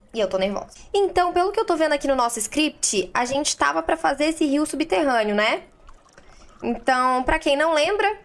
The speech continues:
a entrada do nosso forte é aqui. Está chovendo vômito, por isso que tem esse alçapão trancado, pra que nossos anões não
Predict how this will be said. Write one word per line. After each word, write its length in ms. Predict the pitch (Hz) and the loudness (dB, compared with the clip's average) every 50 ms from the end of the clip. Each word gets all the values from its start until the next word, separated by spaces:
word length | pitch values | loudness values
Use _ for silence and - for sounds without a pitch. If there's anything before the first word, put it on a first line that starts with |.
| - - - - | -20 -20 -10 -6
a 120 | 254 247 | -4 -2
entrada 320 | 247 247 269 262 240 240 247 | -2 0 0 0 0 0 -4
do 100 | 247 254 | -2 -2
nosso 280 | 247 240 240 240 - | 0 0 -2 -2 -6
forte 400 | - - 254 240 240 240 240 - | -4 0 0 0 0 0 0 0
é 60 | 254 277 | 0 0
aqui. 420 | 294 294 - 294 302 403 415 - - - - - | 0 0 0 0 0 0 -2 -4 -10 -14 -12 -10
Está 300 | 262 - - 277 269 277 | -8 -4 -2 -2 -2 0
chovendo 400 | - - 269 262 269 262 262 254 | -2 -2 -2 0 0 0 -2 -2
vômito, 520 | - 233 233 240 285 381 403 - - - - | 0 0 0 0 0 -2 -4 -4 -8 -8 -4
por 140 | - 269 254 | -2 -2 -2
isso 180 | 254 262 - | -2 -2 -2
que 80 | - 269 | -4 -2
tem 240 | - 277 254 254 247 | 0 0 0 0 0
esse 480 | 254 - - - 254 247 240 233 233 | -2 -2 -4 -4 -4 -2 -2 0 0
alçapão 840 | 233 226 226 233 - 277 - - - 247 233 233 226 214 208 202 202 - - | 0 0 0 -2 -2 -4 -4 -2 -2 0 0 0 0 0 -2 -4 -6 -8 -6
trancado, 600 | - 233 233 240 240 - 247 226 226 262 330 - | -4 -2 -2 -2 0 0 0 2 2 0 -2 -2
pra 160 | - 240 220 | -2 -4 -2
que 80 | - | 0
nossos 220 | 220 220 220 220 226 | 0 0 0 0 0
anões 280 | 220 220 214 214 220 | 0 0 0 -2 -2
não 200 | 233 247 262 254 | -4 -4 -4 -6